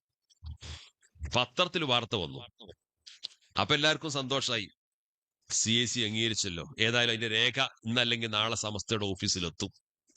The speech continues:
അത് എത്തുന്നതോടുകൂടി മധ്യസ്ഥന്മാരും സമസ്തയുടെ നേതാക്കളൊക്കെ ഒരു പ്രഖ്യാപനം നടത്തി, "ഇതാ, ഈ വിഷയം അവസാനിച്ചിട്ടുണ്ട്, എല്ലാവരും പരസ്പരം സഹകരിച്ച് നല്ല രീതിയിൽ മുന്നോട്ട് പോകണം"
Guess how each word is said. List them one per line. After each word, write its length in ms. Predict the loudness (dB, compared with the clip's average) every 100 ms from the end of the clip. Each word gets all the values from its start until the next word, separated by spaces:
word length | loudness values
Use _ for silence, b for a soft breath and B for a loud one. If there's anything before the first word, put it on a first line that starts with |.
| B B B B B B _
അത് 180 | 0 0
എത്തുന്നതോടുകൂടി 800 | 0 0 2 2 2 2 0 -2 _ _ _ -20 _ _ _ _ -20 _ _
മധ്യസ്ഥന്മാരും 800 | 2 2 2 0 0 2 2 2 0
സമസ്തയുടെ 460 | -4 -4 0 0
നേതാക്കളൊക്കെ 500 | 2 2 0 -2 -2
ഒരു 100 | -2 -2
പ്രഖ്യാപനം 460 | 0 0 2 0
നടത്തി, 280 | -4 -4 -4
"ഇതാ, 280 | 0 0 2
ഈ 80 | 0
വിഷയം 260 | -2 0
അവസാനിച്ചിട്ടുണ്ട്, 680 | 0 2 0 0 -2 -4 0
എല്ലാവരും 440 | 2 2 2 0 0
പരസ്പരം 400 | 0 0 0 -2
സഹകരിച്ച് 640 | -2 0 2 2 2 -2 -4 _ _ B B B
നല്ല 280 | 4 6 6
രീതിയിൽ 280 | 2 0 -4
മുന്നോട്ട് 380 | 0 0 0 0
പോകണം" 340 | 0 0 -2